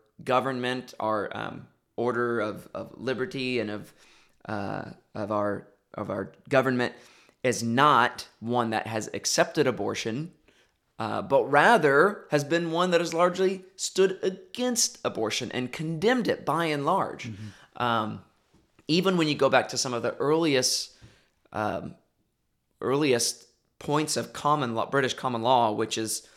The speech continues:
Speaker 1: uh, what our, our, uh, constitutional system is largely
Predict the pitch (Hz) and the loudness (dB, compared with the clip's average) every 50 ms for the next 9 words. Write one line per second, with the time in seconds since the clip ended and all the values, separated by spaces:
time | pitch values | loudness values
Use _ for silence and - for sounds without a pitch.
0 | _ _ _ _ _ _ - 113 107 - 98 117 120 117 - - 113 123 127 113 | _ _ _ _ _ _ -6 -6 -6 -2 0 0 0 2 2 4 4 6 6 6
1 | 107 113 113 - - - _ _ _ _ _ _ - - 110 110 107 107 - - | 4 2 -2 -6 -16 -20 _ _ _ _ _ _ -10 -6 -6 -6 -6 -8 -12 -20
2 | _ _ - - - 113 110 107 - 117 117 - 120 120 117 - - 120 98 107 | _ _ -12 -8 -6 -4 -4 -6 -8 -10 -10 -8 -8 -8 -6 -4 -4 -2 -2 -2
3 | 107 107 - - 123 - - 113 98 95 - 110 117 123 120 - 107 101 104 | -4 -4 -4 -4 -4 -6 -6 -8 -8 -6 -2 0 0 0 0 -2 -6 -6 -8